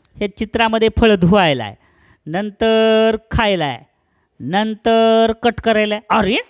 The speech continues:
खाल्ल्यावर कोणी कट करेल का? म्हणजे पहिल्यांदा धुण्याची क्रिया म्हणून इथे एक नंबर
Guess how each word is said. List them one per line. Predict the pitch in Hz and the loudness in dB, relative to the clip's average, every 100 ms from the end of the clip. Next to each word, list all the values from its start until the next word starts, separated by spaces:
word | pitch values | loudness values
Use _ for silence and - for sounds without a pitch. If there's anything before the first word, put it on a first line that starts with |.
| _ _ _ _ _ _ _ _ | _ _ _ _ _ _ _ _
खाल्ल्यावर | - 370 349 349 339 | -2 0 0 0 0
कोणी | 415 320 | -2 -2
कट | 320 294 | -2 0
करेल | 277 214 180 | 0 0 0
का? | 151 127 - _ _ | -4 -10 -12 _ _
म्हणजे | 156 156 | -4 -2
पहिल्यांदा | 175 165 165 202 214 208 | 0 0 2 0 2 0
धुण्याची | 160 143 170 208 233 247 | 0 0 0 0 -2 -4
क्रिया | 254 247 240 | -4 -2 0
म्हणून | 226 208 | 0 0
इथे | 180 143 | -2 0
एक | 139 208 | 0 2
नंबर | 269 262 | 0 0